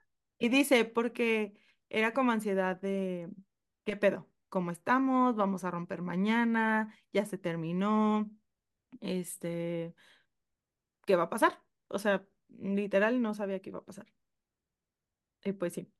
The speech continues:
siento en esta canción se refleja mucho, ¿no?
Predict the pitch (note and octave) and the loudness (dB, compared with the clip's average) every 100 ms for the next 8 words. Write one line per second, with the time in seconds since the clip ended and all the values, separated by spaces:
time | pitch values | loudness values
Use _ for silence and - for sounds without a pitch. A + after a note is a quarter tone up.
0 | _ G3 G3 G#3+ A3 G#3+ G#3+ G#3 F#3+ F3 | _ -4 0 0 0 -2 -2 -2 -2 -4
1 | E3+ F3+ F3+ F3+ F3+ F3+ F#3 _ F#3+ F3+ | -6 -8 -8 -10 -10 -12 -14 _ -14 -14
2 | - _ _ G3 | -16 _ _ -12